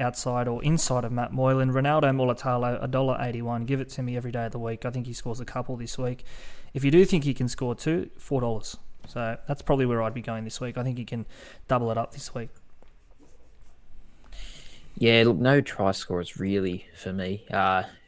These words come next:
Speaker 2: Ronaldo probably is the go. Uh, just look quickly on the Titans. It's not a bet, but just looking at their back line at the moment, uh, Marzu cannot make the team. Brian Kelly cannot make the team. Patrick Herbert cannot make the team. And it's not superstars keeping them out, but it's quite interesting to see all three of those names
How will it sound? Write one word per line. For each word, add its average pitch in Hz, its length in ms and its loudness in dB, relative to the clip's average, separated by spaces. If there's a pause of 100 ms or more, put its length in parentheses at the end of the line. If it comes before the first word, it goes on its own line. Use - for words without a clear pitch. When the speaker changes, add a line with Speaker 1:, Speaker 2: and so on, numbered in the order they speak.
(140)
Speaker 2:
Ronaldo 117 440 8
probably 104 400 4
is 101 140 -2
the 101 100 -4
go. 98 380 0 (560)
Uh, 87 260 -4
just - 260 -4
look - 220 0
quickly - 320 0
on 92 100 -4
the 92 80 -4
Titans. 95 760 -8
It's - 140 -14
not 135 80 -6
a 127 40 -6
bet, - 360 -4 (100)
but - 140 0 (260)
just - 180 -10
looking 202 200 -2
at - 80 0
their 101 140 8
back - 340 -4
line - 320 -10 (100)
at 120 140 -2
the 127 80 -2
moment, 101 420 -2 (720)
uh, 95 180 -4
Marzu 143 600 2
cannot 120 220 0
make 113 180 2
the - 100 -6
team. 98 460 -4
Brian 120 280 0
Kelly 110 240 2
cannot 104 200 -4
make 95 160 -4
the - 100 -12
team. 90 360 -8
Patrick - 300 -6
Herbert 110 300 2
cannot - 240 -10
make - 100 -8
the - 80 -14
team. - 220 -12
And - 100 -8
it's 117 140 -4
not 175 140 0
superstars 117 540 0
keeping 107 280 -2
them 87 100 -6
out, - 260 -2
but 98 120 -6
it's 95 120 -6
quite 123 300 2
interesting 107 400 -8
to 98 60 -4
see 95 240 0
all 110 180 4
three 104 220 2
of 98 60 4
those 98 220 0
names 98 380 -2